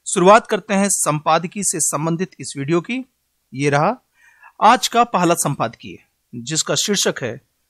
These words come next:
Shot in the Arm। इस संपादकीय को लिया गया है द हिंदू न्यूज़पेपर से और यह संपादकीय जीएस पेपर थर्ड में शामिल विषय विज्ञान एवं प्रौद्योगिकी, विकास एवं अनुप्रयोग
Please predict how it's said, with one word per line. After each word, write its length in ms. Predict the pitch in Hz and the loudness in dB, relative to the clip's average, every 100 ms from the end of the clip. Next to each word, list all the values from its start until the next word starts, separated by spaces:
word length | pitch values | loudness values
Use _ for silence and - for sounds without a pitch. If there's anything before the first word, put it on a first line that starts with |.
| _ - | _ -12
Shot 360 | - 190 180 _ _ - | -2 0 0 _ _ -6
in 140 | 151 | -4
the 100 | 151 131 | -4 -4
Arm। 180 | 110 104 _ _ _ _ _ _ - | -4 -6 _ _ _ _ _ _ -4
इस 140 | 190 | 0
संपादकीय 500 | 214 185 202 202 233 | 2 4 2 2 -4
को 120 | - 175 | -2 0
लिया 240 | 147 180 | 2 2
गया 200 | 180 180 | 2 0
है 160 | 208 233 _ _ - | 0 -6 _ _ -10
द 160 | 127 | -6
हिंदू 240 | 139 180 214 | -2 -2 2
न्यूज़पेपर 500 | 190 - 156 165 143 | 0 0 -6 -2 -4
से 280 | 151 170 - - | -2 -2 -4 -4
और 160 | 156 | -4
यह 160 | 147 165 | -2 -4
संपादकीय 720 | - 139 151 147 147 113 117 - _ _ _ - | -4 -4 -2 -4 -6 -10 -12 -14 _ _ _ -14
जीएस 640 | 120 151 196 190 208 - 180 | -8 -2 2 2 2 -2 -6
पेपर 280 | 160 185 | -4 -4
थर्ड 320 | - - 170 170 | -8 -6 -2 -2
में 100 | 180 | -2
शामिल 340 | - 131 139 | -2 -2 -4
विषय 360 | 127 117 120 208 _ _ _ _ - | -4 -6 -6 -10 _ _ _ _ -14
विज्ञान 640 | 127 147 123 165 196 220 - 165 | -6 -6 0 2 4 2 -2 -6
एवं 280 | 151 165 165 | -2 -2 -4
प्रौद्योगिकी, 920 | - 131 131 170 170 156 135 131 190 - | -4 -6 -2 -2 -2 -6 -10 -10 -12 -16
विकास 680 | 120 131 135 139 180 185 - | -12 -8 -2 0 0 -2 -6
एवं 280 | 147 139 147 - | -6 -4 -6 -6
अनुप्रयोग 680 | 147 131 120 113 - _ | -6 -6 -8 -8 -10 _